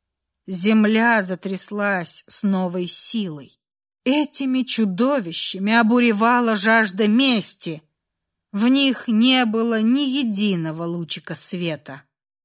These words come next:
«Убирайтесь, если не хотите погибнуть», довольно грубым голосом прорычала Эша. «Я вас предупреждала».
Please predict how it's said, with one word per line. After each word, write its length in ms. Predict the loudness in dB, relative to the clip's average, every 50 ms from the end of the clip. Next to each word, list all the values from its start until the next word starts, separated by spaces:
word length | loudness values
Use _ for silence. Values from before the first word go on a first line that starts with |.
| _ _ _ _ _ _ _ _ _ _
«Убирайтесь, 1080 | -4 -2 -2 0 2 2 4 4 4 2 2 -2 -4 -6 -8 -6 -6 -2 -2 -2 -2 -2
если 480 | -4 -4 -4 0 0 0 0 0 -2
не 200 | -2 -2 -2 -4
хотите 580 | -4 -2 -4 -4 -2 -2 -4 -4 -4 -4 -6 -8
погибнуть», 920 | -4 -2 -2 -2 -2 0 -2 -2 -2 -2 -6 -8 -8 -2 -2 -2 -2 -2 -8 _ _ _ _ _ _ _
довольно 520 | -2 2 2 2 2 0 -2 -2 -2 -2 -2
грубым 520 | 0 0 0 0 0 2 2 2 2 0
голосом 520 | 0 0 -2 -2 -2 -2 -2 -2 -2 -4 -4
прорычала 880 | -4 -2 -2 0 0 0 -2 -2 -4 -4 -2 -2 -2 -2 -2 -6 -8 -6 -4
Эша. 420 | -2 -2 -2 -4 -6 -6 -8 -12 -16 _ _ _ _ _
«Я 440 | -2 2 4 4 4 4 4 2 2
вас 420 | 2 2 2 4 4 2 0 0
предупреждала». 1200 | 0 0 2 2 4 4 2 2 2 2 2 2 2 2 2 4 4 2 2 0 -4 -8 -14 -18